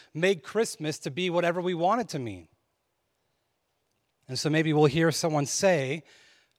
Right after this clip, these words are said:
"For me, Christmas means that we should be nicer,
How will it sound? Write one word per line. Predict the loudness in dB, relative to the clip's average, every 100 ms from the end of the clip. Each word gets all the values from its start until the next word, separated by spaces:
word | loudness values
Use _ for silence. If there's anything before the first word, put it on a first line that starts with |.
| _
"For | -6 -4
me, | 2 6 6 4 -4 _ _ _ _ _ _ _ _ _ _ _ _
Christmas | 0 2 2 2 0 0
means | 0 0 0
that | 0
we | 0
should | -4 -2
be | -2
nicer, | -2 -4 -6 -12